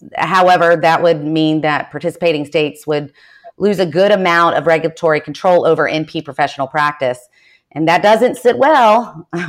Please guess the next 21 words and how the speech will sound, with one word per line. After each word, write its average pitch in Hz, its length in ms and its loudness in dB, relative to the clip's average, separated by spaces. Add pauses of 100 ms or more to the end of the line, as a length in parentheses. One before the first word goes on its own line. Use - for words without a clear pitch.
(120)
with 170 200 2
organized 160 440 0
medicine 160 680 -2
or 165 140 2
bureaucrats 180 680 0
who 160 160 -2
report 156 420 0
their 156 180 2
necessary 165 580 0
oversight 151 600 0 (140)
<clears throat> - 680 -10
as 165 140 -2
a 180 60 0
way 170 140 4
to 156 320 0
protect 165 360 -4
the 170 60 -2
public 151 480 -2
or 139 320 0
prevent 156 320 -4
nursing's 143 540 -6